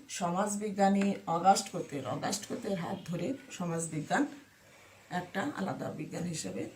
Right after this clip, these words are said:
স্বীকৃতি লাভ করেছেন। সেজন্য সমাজবিজ্ঞান, অগাস্ট কোতকে সমাজবিজ্ঞানের জনক বলা হয়। আঠারোশো ঊনচল্লিশ সালে এই সমাজবিজ্ঞান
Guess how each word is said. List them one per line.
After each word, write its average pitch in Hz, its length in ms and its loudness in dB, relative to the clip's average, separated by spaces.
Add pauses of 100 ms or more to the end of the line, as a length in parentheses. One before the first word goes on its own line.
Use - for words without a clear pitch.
(220)
স্বীকৃতি 165 500 -8
লাভ - 160 -8 (120)
করেছেন। - 300 -10 (200)
সেজন্য 208 360 -2
সমাজবিজ্ঞান, 170 880 -4
অগাস্ট 175 420 0
কোতকে 214 440 -2 (260)
সমাজবিজ্ঞানের 175 920 0 (280)
জনক 170 480 2
বলা 147 260 0
হয়। 139 260 -4 (1900)
আঠারোশো 262 560 2
ঊনচল্লিশ 190 600 2
সালে 170 300 0 (400)
এই 175 160 -2
সমাজবিজ্ঞান 170 760 -2